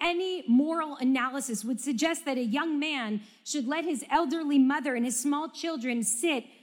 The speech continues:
soaked in their living room rather than try to repair the damn roof.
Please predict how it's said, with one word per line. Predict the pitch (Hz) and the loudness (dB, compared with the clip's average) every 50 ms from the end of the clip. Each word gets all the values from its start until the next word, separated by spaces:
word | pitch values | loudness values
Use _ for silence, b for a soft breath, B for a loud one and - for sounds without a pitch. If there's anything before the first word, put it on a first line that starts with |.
| b | b
soaked | - - - - - 339 359 370 - - - - - | -8 -6 -2 2 4 4 4 4 0 -6 -14 -12 -8
in | 294 320 302 | -4 -4 -2
their | 294 262 269 | -2 -4 -4
living | 254 294 349 311 349 302 262 | -4 -4 -2 0 2 2 4
room | 233 202 185 151 147 156 156 b b b b b | 4 2 0 -2 -6 -12 -16 b b b b b
rather | - 269 302 339 285 359 359 | 0 2 2 2 0 -2 -2
than | 277 330 269 | -2 -2 -2
try | - - - 330 269 285 330 | -2 -2 -2 -2 -2 -2 -2
to | 311 | -4
repair | 294 262 220 - - - 277 285 294 302 | -4 -4 -6 -4 -4 -2 -2 -2 -2 -2
the | 220 254 | -4 -4
damn | 190 170 - 269 240 233 233 240 233 240 - | -2 0 0 0 0 0 -2 -4 -6 -8 -4
roof. | 190 208 202 175 147 147 - - - - | -2 0 0 0 -2 -6 -12 -18 -20 -20